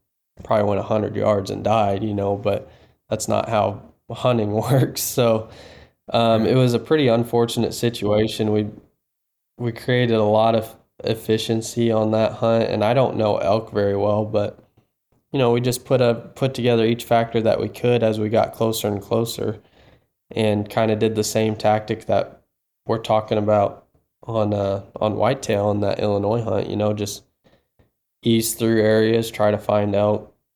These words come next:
Speaker 1: We got into elk. We found this really, really big bull. I mean, like, I don't know elk very well, <laughs> but we,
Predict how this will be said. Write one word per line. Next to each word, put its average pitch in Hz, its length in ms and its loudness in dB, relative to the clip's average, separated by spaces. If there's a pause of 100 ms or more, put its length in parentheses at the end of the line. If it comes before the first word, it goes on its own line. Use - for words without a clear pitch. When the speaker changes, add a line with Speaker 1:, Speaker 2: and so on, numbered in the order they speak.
(880)
Speaker 1:
We 113 100 -4
got 110 240 2
into 107 240 0
elk. 107 340 2
We 104 100 -2
found 104 360 0
this 107 420 -4 (800)
really, 117 520 0
really 104 420 -2
big 98 340 -4
bull. 95 280 -2
I 98 60 -2
mean, 104 380 -6 (720)
like, 98 320 -4 (2750)
I 117 80 4
don't 120 180 2
know 113 160 2
elk 107 280 0
very 110 240 2
well, 107 220 2
<laughs> - 0 -
but 117 260 2
we, 127 260 2